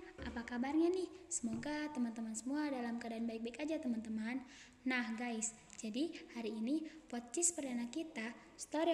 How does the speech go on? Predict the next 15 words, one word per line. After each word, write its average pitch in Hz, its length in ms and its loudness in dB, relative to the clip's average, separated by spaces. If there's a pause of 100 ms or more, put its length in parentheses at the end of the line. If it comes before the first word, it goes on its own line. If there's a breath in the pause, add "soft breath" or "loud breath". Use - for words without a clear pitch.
of 311 80 -4
Santri, 226 480 0 (240)
yang 330 240 8
dipersembahkan 247 720 -2
oleh 226 240 -4 (240 loud breath)
osis 349 320 0
S - 160 0
M 269 160 -2
K 262 240 -4
Darut 294 480 0
Tauhid 269 400 -4
Boarding 269 320 2
School. 214 320 -4 (320 loud breath)
Saya, 220 480 -2 (160)
Sofwah 320 480 -6